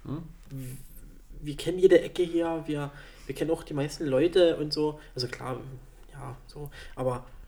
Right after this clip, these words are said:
Speaker 2: wir kennen auch die Bademeister, manche und, und, na, also es ist schon cool eigentlich.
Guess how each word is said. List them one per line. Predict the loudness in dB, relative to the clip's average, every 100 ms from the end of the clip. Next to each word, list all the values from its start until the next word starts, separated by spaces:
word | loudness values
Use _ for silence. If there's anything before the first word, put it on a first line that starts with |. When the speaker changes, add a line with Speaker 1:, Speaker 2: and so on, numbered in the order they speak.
| -14
Speaker 2:
wir | -4 0
kennen | 2 2
auch | 0
die | -4
Bademeister, | -8 0 2 4 2 0 0
manche | 0 2 4 4 2
und, | -2 -4 -8 -6
und, | -4 -4 -10 -4
na, | -2 4 8 8
also | 8 2
es | 2
ist |
schon | 2 2 -2 -4 -10 -6 10
cool | 12 12
eigentlich. | 8 2 0 -6 -8